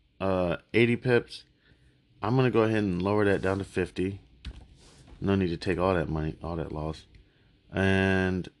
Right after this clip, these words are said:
uh, take profit at a hundred pips.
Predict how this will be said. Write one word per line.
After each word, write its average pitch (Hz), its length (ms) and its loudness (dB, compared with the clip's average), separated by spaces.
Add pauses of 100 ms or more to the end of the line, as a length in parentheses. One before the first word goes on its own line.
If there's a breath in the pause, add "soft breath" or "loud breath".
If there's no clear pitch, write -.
uh, 90 840 -2 (340)
take 101 220 -4
profit 110 320 2
at 110 140 2
a 110 40 0
hundred 123 280 -2
pips. - 320 -6